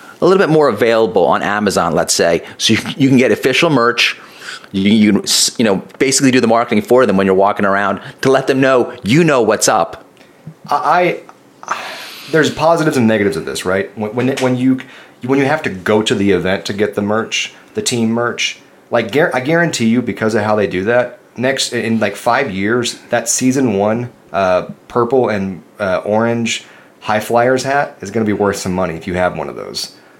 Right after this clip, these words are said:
Speaker 2: Uh, 'cause remember that was their logo b-, last year. That was purple and orange, and they only sold it at the event. They were one of the only teams that actually had merch last season. Um, but, so, I,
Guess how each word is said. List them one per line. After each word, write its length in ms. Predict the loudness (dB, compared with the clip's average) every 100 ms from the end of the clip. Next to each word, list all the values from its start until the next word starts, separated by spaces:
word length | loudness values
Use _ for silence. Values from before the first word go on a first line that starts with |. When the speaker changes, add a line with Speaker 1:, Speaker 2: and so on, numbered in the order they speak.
| _ -8
Speaker 2:
Uh, 220 | -6 -4
'cause 220 | -6 -4
remember 160 | -2 0
that 160 | 0
was 100 | 0
their 140 | -2 0
logo 280 | 0 -2 -4
b-, 120 | -4
last 420 | -4 -4 -4 -4
year. 200 | -6 -6
That 100 | -8
was 140 | -10
purple 400 | -10 -6 -4 -4
and 100 | -4
orange, 540 | -4 -6 -8 -8 -10 -8
and 480 | -10 -8 -6 -6 -10 -16 -6
they 140 | -4
only 220 | -2 -2
sold 240 | 0 0 0
it 40 |
at 140 | -2
the 100 | 0
event. 220 | -2 -2 -2
They 80 |
were 80 | -2
one 80 | -2
of 80 | -2
the 80 | -2
only 220 | -2 -4
teams 240 | -4 -6
that 100 | -4
actually 260 | -4 -4 -6
had 240 | -4 -2
merch 280 | -4 -8 -8
last 260 | -8 -8 -10
season. 380 | -14 -16 -18 -20 -20 -20 -20 -20 -20
Um, 640 | -6 -4 -4 -6 -8 -10 -16 -18 0
but, 360 | 2 2 -4 -18 -10
so, 380 | -2 0 -2 -4
I, 380 | -10 -8 -8